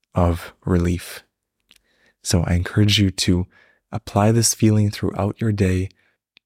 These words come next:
Anytime you get stressed or worried, just skip directly to the feeling of relief. Go straight to the end, as Neville would say, where it's already done.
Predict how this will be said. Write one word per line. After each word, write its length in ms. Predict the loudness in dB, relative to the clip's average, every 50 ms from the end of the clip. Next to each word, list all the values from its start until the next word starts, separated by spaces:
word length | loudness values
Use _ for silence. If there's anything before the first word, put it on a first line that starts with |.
| _ _ -4
Anytime 480 | -2 0 2 0 2 2 2 2 2
you 80 | 4 4
get 160 | 2 2 2
stressed 380 | -2 0 0 0 0 2 2 2
or 80 | 2 2
worried, 440 | 4 2 4 4 2 0 -2 -4 -14 _ _ _ _ _ _ _ _ _ -8
just 260 | -4 -4 -4 -2 -2
skip 380 | -2 -2 0 0 0 0 0 0
directly 560 | 0 2 4 4 2 2 0 0 0 0 0
to 160 | 2 2 2
the 80 | 2 2
feeling 500 | 0 0 2 2 4 4 2 0 -2 -4 -4 -2
of 360 | 0 0 0 0 -2 -6 -18 _ _
relief. 480 | -2 0 0 0 -2 -4 -8 -16 -20 -20 _ _ _ _ _ _ _ _ _ _
Go 160 | 2 2 2
straight 420 | 2 -2 0 2 2 2 0 0
to 80 | -2 -2
the 180 | -2 -2 -4 -4 _ 0
end, 420 | 2 2 2 2 0 -2 -4 -10 _ _ -4 -4
as 140 | -2 0 2
Neville 260 | 2 2 4 2 2
would 140 | 2 0 -2
say, 340 | -4 -6 -6 -8 -10 -12 -14 _ _ _ _ _ -20 _ _ _ _ _ _ _ _ _
where 160 | 0 0 2 2
it's 220 | 0 -2 -2 -6 -2 0
already 440 | 2 4 4 4 4 4 4 2 2
done. 360 | 4 2 2 2 0 -2